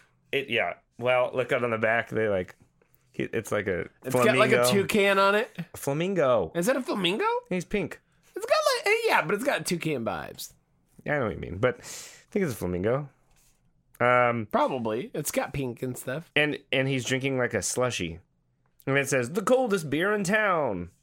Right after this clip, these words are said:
Speaker 1: And, um, it's eight percent. It's delicious.
Speaker 2: Holy
Speaker 1: It's quite
Speaker 2: sh-,
Speaker 1: good.
Speaker 2: holy
Speaker 1: It's pretty
Speaker 2: shit, that's a lot.
Speaker 1: Yeah, yeah, it's pretty tart. <laughs> Um,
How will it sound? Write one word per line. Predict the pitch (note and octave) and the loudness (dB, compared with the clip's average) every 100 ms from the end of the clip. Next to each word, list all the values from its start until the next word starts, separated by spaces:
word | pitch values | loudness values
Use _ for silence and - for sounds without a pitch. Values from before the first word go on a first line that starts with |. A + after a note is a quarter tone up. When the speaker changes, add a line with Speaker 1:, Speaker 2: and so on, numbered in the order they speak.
| _ _ _ _ - | _ _ _ _ 0
Speaker 1:
And, | C3 C3 | 2 4
um, | B2+ A#2+ A2 G2 F#2+ - _ | 6 6 4 0 -6 -16 _
it's | B2 G#2 | -2 0
eight | B2+ - | -2 -2
percent. | A2+ - D#2+ - _ _ _ _ _ _ _ _ - _ _ _ _ | -4 -4 -8 -14 _ _ _ _ _ _ _ _ -20 _ _ _ _
It's | A#2+ G2+ | -4 -2
delicious. | A2+ G2 D#2+ - - - | -2 -2 -4 -10 -16 -18
Speaker 2:
Holy | - B3+ | -14 -6
Speaker 1:
It's | G#3+ | -4
quite | D#3+ D#3 | 0 2
Speaker 2:
sh-, | A#2 | 2
Speaker 1:
good. | F2+ D2 - _ | -2 -2 -12 _
Speaker 2:
holy | - B3+ - | -2 -2 0
Speaker 1:
It's | |
pretty | G#3 A#3 | 0 2
Speaker 2:
shit, | A#3 A3 | 2 0
that's | - - | 0 -2
a | |
lot. | B2+ B2 A#2+ - B2+ - | 0 0 -2 -8 -16 -10
Speaker 1:
Yeah, | G#2+ G2+ - | -8 -8 -4
yeah, | F#3+ F#3+ | -2 -2
it's | - | -4
pretty | - D3+ | -6 -6
tart. | C3+ D3+ - _ _ - | 0 -2 -2 _ _ -16
<laughs> | - - G4+ - D4+ - - - - | -16 -12 -12 -10 -10 -10 -12 -10 -2
Um, | B2+ C3+ C3+ B2+ A#2+ G#2+ | 2 4 6 4 2 -2